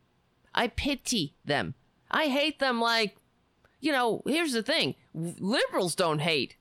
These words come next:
conservatives. I hate their moronity. I hate their stupidity. I hate that they are the albatrosses around our national necks.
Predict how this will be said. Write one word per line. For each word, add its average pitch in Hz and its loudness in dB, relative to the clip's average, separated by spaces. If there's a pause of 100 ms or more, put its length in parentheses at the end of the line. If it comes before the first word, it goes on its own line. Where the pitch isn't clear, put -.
conservatives. 160 -2
I 240 2
hate 233 -2
their 165 0
moronity. 156 0 (220)
I 165 2
hate 175 -2
their 151 2
stupidity. 175 -2 (580)
I 208 2
hate 185 0
that 165 0
they 190 2
are 185 2 (200)
the 165 -2 (120)
albatrosses 196 0
around 196 2
our 180 2
national 175 0
necks. 247 -2